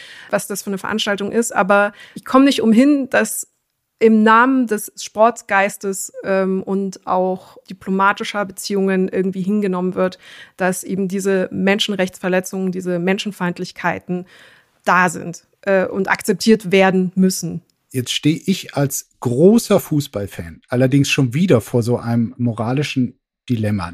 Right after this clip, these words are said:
Speaker 2: Darf man da, wenn das dann losgeht, trotzdem leichten Herzens zuschauen oder sollte man selbst als fußballbegeisterter Mensch konsequent sein?
Speaker 1: Ich würde einen Unterschied machen zwischen einer individuellen, emotionalen Empathie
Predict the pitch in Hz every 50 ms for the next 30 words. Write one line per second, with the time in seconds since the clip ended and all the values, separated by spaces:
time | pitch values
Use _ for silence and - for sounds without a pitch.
0 | - - 123 123 170 180 - - 196 190 180 170 139 147 139 147 156 156 - -
1 | 131 113 135 139 151 147 139 131 - - 127 120 117 113 127 156 170 - - -
2 | 123 131 156 - - - - - - - - _ - - - 151 147 - - -
3 | 185 170 151 135 123 131 139 139 - - 143 117 104 131 131 120 - - 123 110
4 | - - - - - 175 - - - 170 180 196 190 - - 160 165 180 156 117
5 | 139 147 170 170 175 160 156 151 160 143 - - - - - - - 139 170 185
6 | - - - - 143 131 - - - - 202 214 - - 185 156 131 139 120 139
7 | 131 147 147 - - 139 - - 135 123 131 139 151 - - - 147 139 131 131
8 | 117 - - 139 143 175 185 - - 175 165 170 175 180 - 220 - 247 254 262
9 | 254 240 233 226 - 247 247 247 233 220 - 220 208 202 196 190 - 190 185 -
10 | 190 185 - 196 - - 190 190 185 180 175 - _ _ - 226 226 214 202 196
11 | 185 202 - - 208 208 214 208 214 220 - _ _ _ _ _ _ _ _ _
12 | _ _ _ _ - 185 190 185 - - 185 190 190 202 214 - 214 202 214 196
13 | 190 - - - 185 185 214